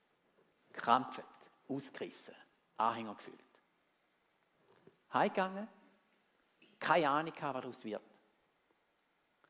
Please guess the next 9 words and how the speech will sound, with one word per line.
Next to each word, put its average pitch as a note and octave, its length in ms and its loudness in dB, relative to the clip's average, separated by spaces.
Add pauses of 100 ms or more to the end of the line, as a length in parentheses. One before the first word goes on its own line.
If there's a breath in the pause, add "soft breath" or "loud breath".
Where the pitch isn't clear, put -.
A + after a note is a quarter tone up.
(420)
Etwa C3+ 240 -2
drei F3+ 160 4
Wochen G3 280 0
später F3+ 520 -4 (120)
höre C#3 200 -2
ich, G3 140 -4 (1800)
es - 80 -10
hat A#2 120 -4
funktioniert. G#2 460 -8